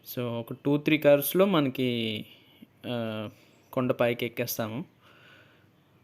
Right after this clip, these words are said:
So, మేమైతే ఎర్లీ మార్నింగ్ బయలుదేరాము. ఆ, సన్‌రైజ్ కూడా చూస్తున్నారు కదా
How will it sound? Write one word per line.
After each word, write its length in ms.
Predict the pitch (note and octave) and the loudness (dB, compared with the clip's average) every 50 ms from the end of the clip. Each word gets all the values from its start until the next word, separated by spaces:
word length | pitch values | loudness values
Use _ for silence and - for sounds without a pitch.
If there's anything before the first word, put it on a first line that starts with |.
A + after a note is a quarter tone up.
| _ _ _ _ _ _ _ _ _ _ _ _ _ _ _ _ _ _ _ _ _ - | _ _ _ _ _ _ _ _ _ _ _ _ _ _ _ _ _ _ _ _ _ -20
So, 320 | - - - - A2+ A#2 | -18 -14 -10 -10 -8 -8
మేమైతే 460 | A#2 A#2 A#2 A#2+ A#2+ B2 B2 A#2+ C#3+ | -6 -6 -4 -4 -2 -2 0 4 4
ఎర్లీ 260 | C#3 B2+ B2 B2+ C3+ | 4 6 6 4 4
మార్నింగ్ 400 | C#3 C#3 C#3 C3 C3+ C#3 C#3 C#3 | 4 4 4 2 2 2 2 2
బయలుదేరాము. 580 | C3 B2+ B2 B2+ B2+ C3 B2+ B2+ B2 B2 D#3 G#3+ - - _ _ - - - _ - - - - | 4 4 4 4 4 4 4 2 0 -2 -6 -8 -10 -14 _ _ -20 -20 -20 _ -20 -18 -14 -10
ఆ, 380 | A#2+ A#2 A2+ A2+ A2+ A2+ A2+ A2+ - | -8 -8 -6 -6 -6 -6 -6 -6 -8
సన్‌రైజ్ 680 | - - - - - A2+ A#2 A#2 B2 A#2+ B2 A#2+ - | -10 -14 -10 -6 -4 -4 0 2 4 4 4 2 0
కూడా 180 | - B2 B2 A#2+ - A#2+ | -2 -2 -2 -2 -2 -4
చూస్తున్నారు 380 | A2+ - - - A#2+ A#2 A#2+ | -6 -6 -6 -6 -6 -6 -6
కదా 200 | A#2 A2+ B2+ D#3 | -6 -6 -8 -8